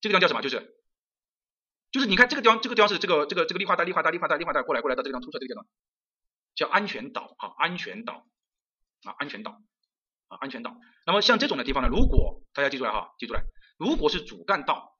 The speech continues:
或者说啊，你就把它理解为主干道吧，那么它要有安全岛的，没有安全岛，可能这个地方也是，你就要提出来没有安全岛，明白这个意思吧？对，呃，老师讲这个讲得很细了啊，这个地方讲得很细啊，那很细的原因呢，就是因为它很细，并且它更新了这些东西在里面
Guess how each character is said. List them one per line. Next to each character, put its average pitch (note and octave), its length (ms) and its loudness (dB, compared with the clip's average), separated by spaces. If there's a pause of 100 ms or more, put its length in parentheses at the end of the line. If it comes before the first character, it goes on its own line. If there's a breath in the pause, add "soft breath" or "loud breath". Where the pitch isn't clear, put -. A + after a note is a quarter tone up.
(140)
或 D#4+ 180 2
者 - 120 -4
说 A#2+ 400 -6 (140)
啊， G#2 100 -18
你 A2+ 80 -10
就 B2 60 -2
把 D3+ 60 0
它 C3 60 0
理 C3 100 -2
解 C3+ 80 2
为 B2+ 100 0
主 - 100 -12
干 A2+ 120 -8
道 D3 120 0
吧， - 80 -14 (280)
那 B2 100 -8
么 C3 80 -2
它 D3 100 0
要 C#3 80 2
有 A2+ 100 -4
安 B2+ 140 -8
全 A2+ 160 -10
岛 - 160 -14
的， - 100 -20 (720)
没 C#3+ 120 -8
有 F3+ 60 -2
安 G3 120 0
全 - 160 -6
岛， - 260 -12 (200)
可 - 120 -14
能 G#2+ 100 -12
这 B2 60 -6
个 B2+ 60 -12
地 A2 60 -8
方 G#2+ 100 -8
也 A2 60 -10
是， - 260 -14 (140)
你 A2 100 -16
就 B2 100 -2
要 A#2 40 -4
提 A#2 140 -10
出 A#2 80 -10
来 G#2 200 -8
没 A#2+ 80 -10
有 A#2 60 -8
安 B2+ 120 -8
全 G#2+ 140 -12
岛， - 160 -18 (340)
明 A#2+ 80 -12
白 B2+ 80 -4
这 A#2 60 -6
个 A2+ 40 -8
意 G#2+ 40 -8
思 G#2 60 -14
吧？ F2 100 -14 (920)
对， G2 160 -12 (240 loud breath)
呃， A2 120 -8
老 A#2 80 -4
师 F#3+ 100 -4
讲 - 160 -2
这 G#3 80 -4
个 F#3 80 -4
讲 - 220 -6
得 C#3 60 -6
很 F#2+ 100 -12
细 - 160 -8
了 G#2 80 -6
啊， F#2+ 180 -10
这 C3+ 60 -8
个 - 20 -6
地 C3 60 -2
方 B2+ 80 -4
讲 C3 100 -6
得 G#3+ 60 -8
很 F#2+ 100 -12
细 - 340 -8 (120)
啊， C#3+ 80 0
那 A3+ 80 2
很 F#3+ 100 0
细 A3+ 100 0
的 G3 60 0
原 C3+ 140 0
因 F3+ 60 -2
呢， E3 80 0
就 C3+ 120 -2
是 A#2+ 140 -6
因 D#3 80 -6
为 C#3+ 60 -4
它 E3+ 140 -2
很 - 140 -6
细， - 260 -12
并 B2+ 100 -10
且 B2+ 60 -10
它 G#2+ 120 -8
更 - 120 -6
新 C3 120 -8
了 A#2+ 80 -4
这 - 60 -14
些 - 40 -14
东 F#2+ 160 -14
西 E2+ 120 -12
在 G2+ 100 -10
里 - 80 -18
面 - 120 -20